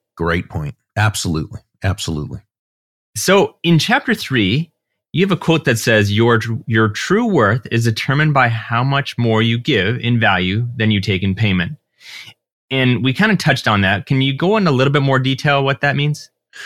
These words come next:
Speaker 1: Yeah, and I, and I think when you first hear it, it's a bit counterintuitive. "Give more in value than I take in payment?" I mean, is, that sounds all nicey nice and everything, but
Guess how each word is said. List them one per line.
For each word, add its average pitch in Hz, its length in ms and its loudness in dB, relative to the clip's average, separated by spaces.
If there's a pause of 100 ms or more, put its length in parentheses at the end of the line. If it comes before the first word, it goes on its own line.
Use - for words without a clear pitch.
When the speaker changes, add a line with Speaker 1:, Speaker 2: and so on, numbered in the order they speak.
Speaker 1:
Yeah, 185 340 4
and 165 140 4
I, 165 60 2
and 170 160 2
I 170 60 4
think 220 220 2
when 185 100 4
you 147 60 4
first 139 280 -2
hear 180 280 2
it, 110 60 2
it's 104 120 0
a 120 40 4
bit 117 220 0
counterintuitive. 110 1000 0
"Give 85 160 -4
more 110 320 0
in 82 200 -6
value 73 460 -2
than 151 120 0
I 80 80 -2
take 95 240 -4
in 71 140 -6
payment?" 123 400 -2
I 85 80 0
mean, 80 160 -6
is, 95 160 -2
that 101 200 -4
sounds 113 260 0
all 95 140 -2
nicey 101 440 0
nice 80 280 -6
and 87 80 -6
everything, 80 440 -2
but 101 140 0